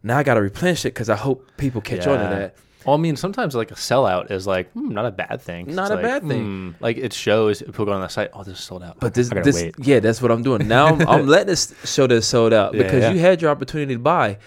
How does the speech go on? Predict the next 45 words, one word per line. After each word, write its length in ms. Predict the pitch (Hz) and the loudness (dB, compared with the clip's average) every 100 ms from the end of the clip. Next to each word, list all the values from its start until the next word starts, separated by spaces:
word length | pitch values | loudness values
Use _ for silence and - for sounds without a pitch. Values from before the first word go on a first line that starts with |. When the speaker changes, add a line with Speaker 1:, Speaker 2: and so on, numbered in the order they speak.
| - | -10
Speaker 1:
when 140 | 139 | -6
I 60 | 135 | -2
was 160 | 131 120 | -2 -2
begging 360 | 120 147 185 | 0 0 2
you 60 | 101 | 4
to 60 | 104 | 6
buy. 280 | 104 107 98 | 6 6 2
Speaker 2:
Yes. 500 | 95 - - - - | -2 -8 -10 -8 -4
<laughs> 40 | 151 | -2
Speaker 1:
Now 500 | 131 196 196 180 277 - - - | 2 4 4 2 -4 -12 -16 0
a 100 | 127 | 2
whole 260 | 160 220 220 | 6 6 6
nother 280 | 220 208 202 | 4 2 2
country 600 | 214 247 247 190 202 190 _ - | 4 2 2 -2 -2 -8 _ -4
is 180 | 170 | 0
Speaker 2:
Yeah, 60 | 180 | 2
Speaker 1:
really 100 | 190 | 4
Speaker 2:
yeah. 40 | 185 165 | 4 6
Speaker 1:
buying 180 | 180 185 | 4 4
my 100 | 175 | -2
stuff. 320 | - 185 - | 2 0 0
Speaker 2:
There 160 | 131 98 | -6 -4
you 60 | |
go. 140 | 107 113 | -4 -2
Speaker 1:
And 140 | 147 | -2
even 260 | 151 190 170 | 0 0 -2
crazier, 720 | - 196 247 226 165 156 160 _ - | -2 0 0 0 -2 -2 -4 _ -2
they 140 | 143 | 0
said, 180 | - 139 | 0 -2
"When 240 | 107 117 | -2 -4
you 180 | 120 170 | -6 -8
come 280 | 233 202 202 | -8 -6 -4
to 80 | 180 | -2
Iceland," 600 | 165 190 - 113 110 123 | -2 -2 -2 -8 -10 -10
which 200 | 127 123 | -8 -2
I'll 140 | 123 123 | 0 2
be 240 | 120 123 - - - | 0 -4 -12 -18 2
going 240 | 131 127 | 2 4
in 80 | 123 | -2
the 60 | 104 | -4
summertime 600 | - 202 151 120 101 107 | -4 -4 -4 -4 -6 -6
for 160 | - | -10
ten 240 | 107 160 147 | -10 -8 0
days, 400 | 180 180 147 - - | 0 0 -2 -8 -16
Speaker 2:
Mm-hmm. 200 | 107 95 | -14 -14